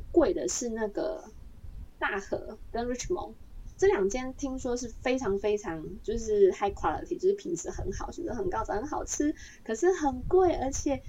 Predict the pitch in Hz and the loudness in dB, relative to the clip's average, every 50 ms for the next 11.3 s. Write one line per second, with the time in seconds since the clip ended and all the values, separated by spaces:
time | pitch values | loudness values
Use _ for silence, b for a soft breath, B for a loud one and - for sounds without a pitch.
0 | B B B B 233 226 240 240 247 269 262 - - 254 214 196 185 185 180 175 | B B B B -4 0 2 2 2 2 0 -2 -2 0 2 2 4 2 2 2
1 | 175 175 180 202 - - - - - - - - - 320 269 233 202 180 - - | 0 0 -2 -2 -4 -6 -8 -8 -6 -8 0 2 4 4 4 4 0 -2 -2 -2
2 | - 240 214 - - - - - - - - - - - - - 339 339 320 285 | -2 -2 -2 -2 -4 -8 -6 -6 -6 -6 -6 -6 -8 -6 -2 2 2 4 4 2
3 | 262 226 208 - - - - - - - - - - - 214 220 214 214 - 403 | 0 -2 -4 -6 -6 -10 -14 -18 -20 -20 -20 -20 -10 -2 2 2 4 6 6 6
4 | 427 403 277 254 233 214 196 196 - - 349 349 330 302 254 - - - 180 180 | 6 6 4 0 0 0 -2 -2 0 2 2 4 4 2 0 0 0 2 2 2
5 | 202 240 285 302 277 - - 285 277 277 285 277 285 285 285 285 277 - 277 269 | 2 0 -2 -2 -2 0 2 4 4 4 4 0 -4 -4 -2 -2 -2 0 -2 -2
6 | 269 269 269 - 302 285 277 269 269 - 269 262 262 - 208 196 190 190 190 196 | -2 -4 -4 -2 -2 0 0 0 -2 -2 -4 -4 -4 -4 -4 -2 0 0 0 0
7 | 277 - 220 208 190 180 165 - - - - - - 285 269 247 233 233 226 247 | 0 0 2 4 4 4 2 2 -2 -6 -6 -4 -4 -4 -2 -2 -4 -4 -4 -4
8 | 240 247 240 - - - 180 175 175 180 190 - 196 - - - - - 220 233 | -4 -4 -4 -6 -4 -4 -2 -2 -2 -4 -4 -6 -8 -8 -8 -6 -4 -2 -2 2
9 | - 240 240 233 - - 226 214 - 233 220 214 202 180 180 - - 320 302 277 | 4 6 4 4 4 0 -4 -2 -2 0 0 2 2 0 0 0 0 0 0 0
10 | 277 294 277 269 269 269 262 254 - - - 247 226 214 208 202 185 - - - | -2 -2 -4 -4 -4 -4 -6 -6 -6 -6 -4 -2 -2 0 0 -2 -2 0 2 2
11 | - - 175 180 180 311 | 4 4 4 4 2 2